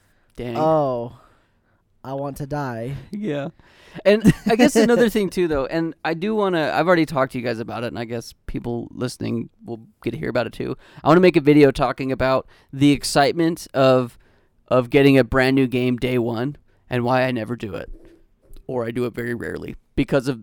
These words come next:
Speaker 1: the exact circumstance that just happened to me. But we've already talked about it, pre-ordering and stuff, so we're not gonna get into it. But anyway, uh, yeah, it's fun. I, I like buying new games. It's way more fun buying a new game when all the homies get it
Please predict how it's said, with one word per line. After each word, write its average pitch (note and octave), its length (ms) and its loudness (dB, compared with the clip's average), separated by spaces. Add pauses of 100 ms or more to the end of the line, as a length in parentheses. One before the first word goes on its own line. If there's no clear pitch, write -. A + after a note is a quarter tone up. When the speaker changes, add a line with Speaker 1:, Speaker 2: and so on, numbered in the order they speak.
Speaker 1:
the C3 180 0
exact C#3+ 420 0
circumstance D3+ 680 -2
that B2+ 100 -8
just B2+ 180 -8
happened B2 340 -10
to A2+ 40 -8
me. G2+ 180 -10 (640)
But E3 260 2
we've G#3 220 2
already A#3 180 4
talked D#3+ 380 0
about F3 260 4
it, E3+ 100 -2
pre-ordering E3 520 2
and D#3 80 -2
stuff, D3+ 240 -4
so - 120 -8
we're C#3 60 -4
not C#3 160 -2
gonna B2 140 -6
get A2 140 -10
into B2 260 -8
it. A#2+ 160 -8 (300)
But D3+ 100 8
anyway, D#3 420 10 (520)
uh, C3 440 4
yeah, G3+ 200 6
it's G3 120 2
fun. C#3+ 340 4 (140)
I, C#3+ 220 2
I D3 100 4
like E3 240 4
buying D#3+ 240 4
new D#3 120 4
games. C#3+ 580 -2 (180)
It's A#2+ 140 -6
way C#3 400 2
more C#3+ 180 2
fun C#3 280 2
buying B2+ 260 0
a - 20 -2
new B2+ 160 0
game B2 240 -4
when B2 140 -4
all B2 120 -8
the A2+ 100 -12
homies A#2+ 380 -14
get B2 200 -8
it B2+ 180 -6